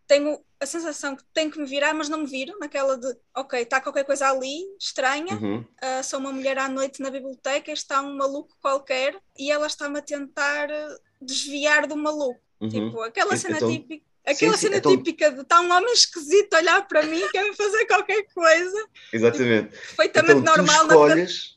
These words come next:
Speaker 2: de, de uma mulher, não é?
Speaker 1: Exato.
Speaker 2: Então tu, então tu escolhes não te virar, tu levantas-te calmamente,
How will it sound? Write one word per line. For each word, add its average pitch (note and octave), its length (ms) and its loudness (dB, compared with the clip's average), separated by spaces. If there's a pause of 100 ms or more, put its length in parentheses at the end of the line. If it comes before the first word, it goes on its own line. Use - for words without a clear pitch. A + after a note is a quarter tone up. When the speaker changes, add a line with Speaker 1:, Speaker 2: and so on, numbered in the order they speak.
(120)
Speaker 2:
de, A2+ 180 -8
de A2 200 -8
uma A#2+ 80 0
mulher, A2 340 2
não F#2+ 120 -4
é? F#2 100 -8 (220)
Speaker 1:
Exato. D#4 360 -2
Speaker 2:
Então C3 240 2
tu, D#3+ 180 -6 (340)
então C3+ 260 0
tu C#3+ 80 -6
escolhes D#3 400 0
não D3+ 140 -2
te D#3 100 -14
virar, A#2 300 -2
tu A#2 160 -12
levantas-te G#2+ 600 -4
calmamente, G#2 680 -10